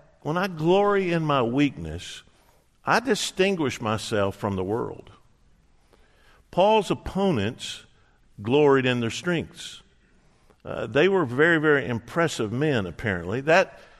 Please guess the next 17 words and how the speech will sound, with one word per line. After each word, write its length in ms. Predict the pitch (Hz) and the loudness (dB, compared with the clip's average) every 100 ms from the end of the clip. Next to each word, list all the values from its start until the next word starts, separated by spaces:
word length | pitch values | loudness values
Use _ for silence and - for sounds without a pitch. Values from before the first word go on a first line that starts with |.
| _ | _
and 160 | 143 160 | -12 -4
by 140 | 185 | -2
the 60 | 190 | -2
way, 100 | 185 | 0
that's 320 | 156 175 - | 2 2 0
the 100 | 151 | -4
technique 520 | - 143 131 135 - | 0 0 0 -2 0
of 100 | 110 | -2
the 80 | 101 | -2
world, 340 | 117 165 120 | -2 -2 0
isn't 240 | 120 117 76 | -2 -4 -8
it? 100 | 78 _ _ _ _ _ _ _ _ _ _ _ _ _ _ _ _ _ _ | -18 _ _ _ _ _ _ _ _ _ _ _ _ _ _ _ _ _ _
The 80 | 113 | -4
world 320 | 160 226 196 | 0 2 0
loves 260 | 147 147 98 | -4 -4 -6
a 40 | |
show. 460 | - - 107 65 | -10 -8 -8 -8